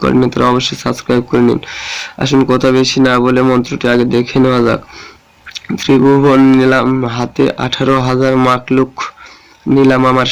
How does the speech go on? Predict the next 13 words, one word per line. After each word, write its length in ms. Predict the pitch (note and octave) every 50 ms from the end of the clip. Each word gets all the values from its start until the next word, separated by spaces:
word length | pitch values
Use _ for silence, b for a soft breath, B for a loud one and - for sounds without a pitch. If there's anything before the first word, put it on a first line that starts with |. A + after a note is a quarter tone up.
| -
সাথে, 300 | - B2+ B2 - - B2+ B2 - B B B B B B _ - B2+
মনে 220 | C3 C3 C3 B2+ B2 B2 C3
যাহা 200 | C3 C3+ C#3 C#3 C3+ -
চাই 200 | A2+ A2+ A#2+ B2+ B2+ B2+
গো 80 | C3 C3+ C3
আলী, 140 | C3 C3 C#3 C3+ A#2+ A2+
হাতের 320 | A#2+ A#2+ - - C3+ B2+ C3+ C3
উপর 200 | B2+ - - B2+ B2 B2 B2
আনিয়া 280 | B2+ B2+ C3 C3 B2+ B2 B2
দাও 180 | B2 A#2 A2+ B2+ B2+
গো 100 | C3 B2+ B2 -
কালী, 260 | B2 A#2+ B2 - - - B B B B B B B B B2+ B2
নজর 300 | B2+ A#2+ A#2+ B2 B2+